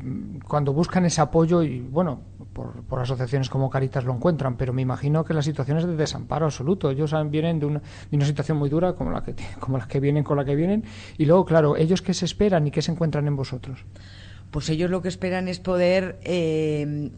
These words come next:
Speaker 2: de alguna manera, formarse, la mayoría de ellos nos piden formación y es lo que cuando, bueno, cuando estuve en la frontera,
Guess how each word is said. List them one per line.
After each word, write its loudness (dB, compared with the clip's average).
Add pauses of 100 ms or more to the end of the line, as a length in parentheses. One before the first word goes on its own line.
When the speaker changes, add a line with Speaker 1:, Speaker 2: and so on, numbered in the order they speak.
Speaker 2:
de -6
alguna -2
manera, 0
formarse, 0
la 0
mayoría 0
de 0
ellos -2
nos -8
piden -4
formación -2
y -2
es -2
lo -2
que -4
cuando, -2 (100)
bueno, -8 (140)
cuando -6
estuve -2
en -2
la -2
frontera, 0